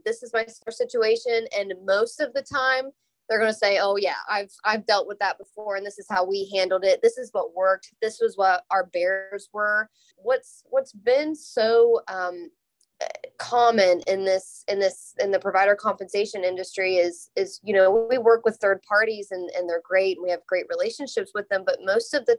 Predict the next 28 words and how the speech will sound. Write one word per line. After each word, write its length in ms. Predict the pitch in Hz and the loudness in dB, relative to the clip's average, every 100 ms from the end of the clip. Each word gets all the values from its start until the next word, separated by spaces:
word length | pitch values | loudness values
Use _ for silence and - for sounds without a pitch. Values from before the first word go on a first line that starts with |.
| - | 0
time 340 | 220 214 214 202 | -2 -2 -4 -4
they're 160 | 196 208 | -2 -2
not 440 | 202 202 202 196 _ - - | -2 2 2 0 _ -20 2
within 360 | 233 233 247 254 | 2 4 0 0
the 120 | 233 - | -6 2
four 220 | 233 220 | 4 4
walls 380 | 196 202 208 196 | 2 2 0 -4
of 80 | |
your 140 | 175 165 | -10 -12
hospital. 640 | - 175 220 - 214 208 | -8 -8 -4 0 2 4
They're 160 | 208 254 | 4 4
not 260 | 302 226 - | 4 2 -2
sitting 420 | - - 214 214 | -6 2 2 2
in 100 | 208 | 0
the 100 | 180 | -6
meetings 480 | 170 190 208 214 214 | -6 -6 -4 -4 -6
with 80 | 202 | -8
these 220 | 202 202 - | -6 -8 0
physicians. 560 | 190 202 202 208 202 | 4 4 4 2 2
They're 140 | 202 220 | 4 6
not 280 | 226 220 | 6 4
managing 520 | 196 202 208 202 208 190 | 0 -2 -4 -6 -10 -2
relationships 920 | 180 180 196 - 196 - 185 170 - | 2 2 2 -6 -14 2 4 4 -2
and 260 | 185 175 170 _ - _ | -4 -4 -10 _ -20 _
managing 720 | 196 196 220 220 214 214 202 | 0 6 8 6 6 4 6
your 100 | 190 | 2
provider 500 | 180 202 196 202 196 | 0 0 2 4 4
engagement 680 | 185 185 190 202 - 190 | 0 -4 -6 -6 -2 -2